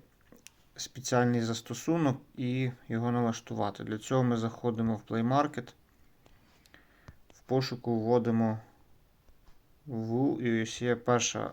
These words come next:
WooCommerce. Ось такий фіолетовий значок. Нажимаємо "Встановити".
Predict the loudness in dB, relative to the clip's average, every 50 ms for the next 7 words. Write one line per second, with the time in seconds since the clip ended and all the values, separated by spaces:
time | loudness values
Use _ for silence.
0 | -10 -10 -8 -4 -4 -4 -4 0 2 2 2 2 0 -6 -8 -12 -20 -20 -20 _
1 | _ _ _ _ _ _ _ _ _ _ -16 -12 -10 -10 -10 -6 -8 -8 -4 -2
2 | -4 -4 -2 -2 -2 0 0 0 0 0 -2 -6 -4 -4 -4 -4 -4 -6 -6 -6
3 | -2 -2 -2 -2 -4 -10 -20 _ _ _ _ -12 -10 -6 -4 -2 0 2 2 2
4 | 2 0 -2 -4 -6 -8 -10 -14 -14 -12 -10 -8 -8 -6 -6 -6 -6 -8 -10 -14
5 | -14